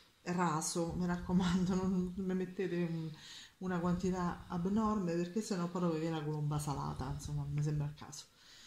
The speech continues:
Allora, adesso vi faccio vedere il procedimento. Mettiamo il, il lievitino che appiccica, vedete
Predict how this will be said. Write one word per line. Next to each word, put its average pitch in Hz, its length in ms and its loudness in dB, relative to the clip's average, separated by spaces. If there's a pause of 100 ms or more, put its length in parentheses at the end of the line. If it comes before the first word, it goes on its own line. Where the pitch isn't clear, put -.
(440)
Allora, 156 280 0 (280)
adesso 202 460 2
vi 170 100 4
faccio 175 340 0
vedere 175 320 4
il 185 180 2
procedimento. 165 840 0
Mettiamo 160 680 -2 (120)
il, 175 320 2 (260)
il 160 480 2
lievitino 190 520 2 (140)
che 147 80 -6
appiccica, 214 920 -2
vedete 160 520 -2